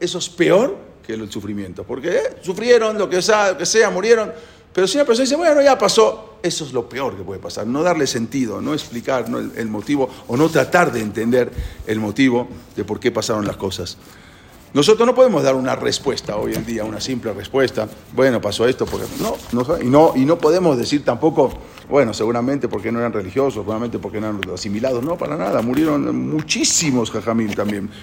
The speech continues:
y, y rebes, y rabanim, y gente muy ortodoxa. Pero siempre hay que buscar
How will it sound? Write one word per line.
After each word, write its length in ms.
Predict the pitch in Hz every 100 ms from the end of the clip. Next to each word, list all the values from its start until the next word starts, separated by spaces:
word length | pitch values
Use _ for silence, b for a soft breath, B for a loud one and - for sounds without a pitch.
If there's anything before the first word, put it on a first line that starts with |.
| -
y, 280 | 110 110 107
y 300 | 101 - 104
rebes, 480 | 101 151 135 107 107
y 60 |
rabanim, 580 | 107 101 101 135 139 104 B B B -
y 60 |
gente 400 | - 120 113 107 - - B B -
muy 160 | 117 123
ortodoxa. 480 | 98 98 90 - - B B B B -
Pero 520 | 196 247 - - -
siempre 560 | - 165 170 160 - -
hay 200 | 131 143
que 440 | 143 147 143 - -
buscar 680 | 117 - 165 120 98 -